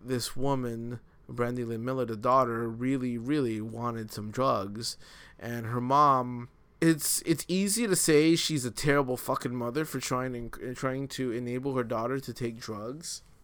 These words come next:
But then you can think, then you can think about it and realize that maybe her daughter was seriously withdrawing, and her mother was just trying to help her deal with it.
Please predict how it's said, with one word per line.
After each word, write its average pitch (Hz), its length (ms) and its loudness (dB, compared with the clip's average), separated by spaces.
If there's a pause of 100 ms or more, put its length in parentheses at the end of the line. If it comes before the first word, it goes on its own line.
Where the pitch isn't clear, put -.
(880)
But 156 100 6
then 170 220 8
you 170 80 0
can 156 180 -2
think, 139 260 0
then 156 140 0
you 165 100 -2
can 151 180 -6
think 147 200 -2
about 127 320 2
it 123 140 -2
and 123 180 -6
realize 127 320 0
that 120 80 -6
maybe 131 320 -4
her 127 160 0
daughter 120 320 -2
was 120 200 -6
seriously 127 440 -4
withdrawing, 127 800 0 (380)
and 127 220 -6
her 120 140 -2
mother 123 380 0
was 117 160 -4
just - 200 -10
trying 123 200 -6
to - 880 -12
help 127 240 -4
her 92 320 -4
deal 147 220 0
with - 280 -8
it. - 180 -14